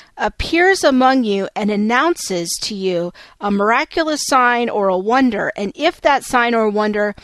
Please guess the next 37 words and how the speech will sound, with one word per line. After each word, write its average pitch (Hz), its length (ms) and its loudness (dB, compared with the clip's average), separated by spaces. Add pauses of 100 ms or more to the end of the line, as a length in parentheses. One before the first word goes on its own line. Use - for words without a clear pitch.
(300)
of 214 200 -6
which 269 220 -2
he 285 140 0
has 247 180 0
spoken 233 480 -2
takes - 360 -6
place, 247 600 -2 (380)
and 208 140 -2
he 254 140 2
says, 220 280 0
'Let 247 200 0
us 311 200 0
follow 254 420 2
other 226 240 -2
gods,' 214 640 0 (540)
gods 320 520 2
you 262 140 0
have 220 220 2
not 233 380 4
known, 240 540 2 (280)
and 220 220 0
let 277 180 4
us 277 180 0
worship 269 540 0
them, 175 380 -4 (320)
you 302 460 4
must 240 320 0
not 262 560 4
listen 220 640 -2 (220)
to 208 100 -4
the 196 120 -2
words 196 760 2
of 208 140 -4
that 190 220 0
prophet 233 680 0
or 190 180 -6
dreamer." 208 680 -2